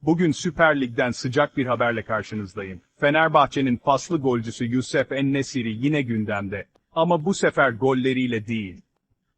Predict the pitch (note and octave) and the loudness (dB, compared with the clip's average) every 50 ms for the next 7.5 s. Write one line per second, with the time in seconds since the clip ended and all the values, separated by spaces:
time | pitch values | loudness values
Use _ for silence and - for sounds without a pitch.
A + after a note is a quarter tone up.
0 | _ _ _ _ - C3+ E3 E3+ D#3+ F#3 E3 - - F3 E3 D#3 C#3+ C#3 B2+ - | _ _ _ _ 0 2 2 4 4 2 0 0 0 2 2 4 4 2 0 0
1 | D3 C#3+ C3+ B2+ A#2+ A2+ A2 G#2+ G2 F#2+ F2 - _ _ _ _ _ _ _ _ | 0 0 0 0 0 0 -2 -2 -4 -6 -10 -12 _ _ _ _ _ _ _ _
2 | _ _ - D#3 F3 F#3 G3+ F#3+ E3+ F3+ D#3+ D3+ C3 - C3 G#2+ - A#2 G2+ F#2 | _ _ 0 2 4 4 4 2 2 2 0 0 0 0 -4 -4 -2 -4 -4 -4
3 | - _ _ _ - - - - - - G3 F#3+ F3 D3+ - F3+ F3 D3 - G3 | -6 _ _ _ -18 -16 -14 -4 0 2 2 2 2 0 -4 -8 -10 -6 -4 -6
4 | F3+ D#3+ - E3+ - - D3+ B2 G2+ - _ _ _ C3 C3 C3 - - F3 D#3+ | -4 -4 -6 -8 -4 -2 -2 -2 -2 -4 _ _ _ -4 -4 -2 0 0 0 0
5 | C#3 D3 D#3 D3+ D3+ C#3+ - - F3+ E3 - - A#2 - - G#2+ G2 F2+ E2+ - | 0 0 -2 -2 -2 -2 -2 -2 -2 -2 -2 -4 -8 -10 -8 -10 -10 -10 -12 -14
6 | _ _ _ _ _ _ - - E3+ E3+ G#3 - - F3+ - D#3+ D3 C#3+ C#3 C3 | _ _ _ _ _ _ 0 0 2 2 0 0 -2 -2 -2 0 0 2 2 2
7 | A#2+ A2 - - A#2 G#2+ F#2+ F2+ - | 0 -2 -4 -8 -8 -8 -8 -10 -14